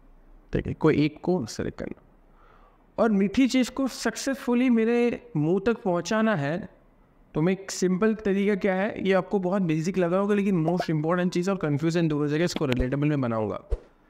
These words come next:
यहाँ पर जो मिठाई पड़ी हुई है, उसको मैंने यहाँ से पकड़ा और मैंने यहाँ से खा लिया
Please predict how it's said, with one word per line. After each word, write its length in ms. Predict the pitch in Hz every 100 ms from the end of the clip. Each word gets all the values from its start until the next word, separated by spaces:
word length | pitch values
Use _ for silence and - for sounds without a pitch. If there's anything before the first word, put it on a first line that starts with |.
| _ - -
यहाँ 300 | 156 165 202
पर 140 | 214
जो 140 | 202 190
मिठाई 380 | 175 170 180
पड़ी 240 | 185 156 147
हुई 180 | 160 139
है, 120 | 156
उसको 360 | - 143 -
मैंने 240 | 147 143 131
यहाँ 120 | 120
से 140 | 123
पकड़ा 440 | 127 120 117 123 - -
और 140 | 123 120
मैंने 200 | 117 113
यहाँ 220 | 113 92
से 160 | - -
खा 200 | - -
लिया 240 | - -